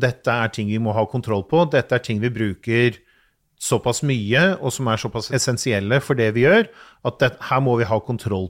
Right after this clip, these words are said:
på, på tilgangen og på brukerne som er inne. Og så vil det jo være et, eh, en, en stor halehjerne av andre systemer, hvor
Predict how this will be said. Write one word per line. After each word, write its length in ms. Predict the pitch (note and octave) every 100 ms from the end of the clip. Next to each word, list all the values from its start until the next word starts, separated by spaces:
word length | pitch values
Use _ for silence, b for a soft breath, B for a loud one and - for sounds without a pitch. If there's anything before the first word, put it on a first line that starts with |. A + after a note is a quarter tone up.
| -
på, 120 | A#2 A#2 A#2 A2
på 120 | C3
tilgangen 540 | B2+ G2 F#2+ G#2 E3 E3+
og 220 | C3+ A#2+
på 80 | C3+
brukerne 400 | A#2 G2+ F2+ G2
som 160 | - A2
er 140 | A2
inne. 160 | F2+ G2 - _ b b b b b b b
Og 160 | - D3
så 240 | - -
vil 160 | D#3+ C3+
det 140 | C3+
jo 80 | F3+
være 480 | F3 C#3+ A2 G#2+ C3 D3+ D3+ D#3 -
et, 480 | D3+ D3 D3 _ - - - _ _ _ _ _ _ -
eh, 220 | B2+ C3+
en, 220 | D3+ D3+ D3+
en 80 | D3
stor 240 | - D3 C#3
halehjerne 720 | D#3 A2+ G#2 G#2 G#2 A2 D3+ D#3
av 320 | B2+ B2 C#3+ C#3+
andre 240 | A2+ G2+
systemer, 600 | C3 - A#2+ B2 G3+ F#3 - b b _
hvor 480 | C3+ C3 C#3+ C#3+ C3+